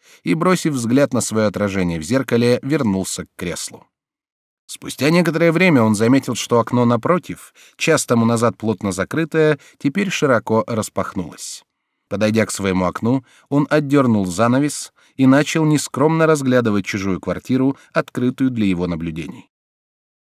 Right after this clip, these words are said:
Это была комната, по всей вероятности, занимаемая женщиной. У окна,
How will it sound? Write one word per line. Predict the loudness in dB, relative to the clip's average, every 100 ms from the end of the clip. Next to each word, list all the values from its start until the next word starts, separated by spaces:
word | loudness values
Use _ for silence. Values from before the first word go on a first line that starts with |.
| _
Это | -2 2
была | 4 4 4
комната, | 4 6 4 4
по | 2 0
всей | 2 2
вероятности, | 4 4 2 0 -4 -4
занимаемая | 2 4 4 4 4 2
женщиной. | 2 -2 -2 -8 -10 -18 _ _ _ _ _ _ _ _ 0
У | 2
окна, | 2 2 2 0